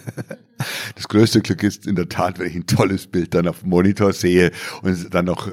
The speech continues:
vielleicht aufs Notebook überspiele, sehe, ist es auch noch scharf, ja. Ähm,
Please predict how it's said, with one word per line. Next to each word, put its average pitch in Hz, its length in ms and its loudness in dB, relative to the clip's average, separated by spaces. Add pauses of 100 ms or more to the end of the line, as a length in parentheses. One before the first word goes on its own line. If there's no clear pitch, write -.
vielleicht 85 300 -2
aufs - 260 -10
Notebook 95 360 0
überspiele, 92 500 0
sehe, 87 240 -4
ist 80 120 -4
es 80 120 -10
auch 78 160 -10
noch 73 140 -8
scharf, 98 680 2
ja. 95 340 2 (420)
Ähm, 98 480 0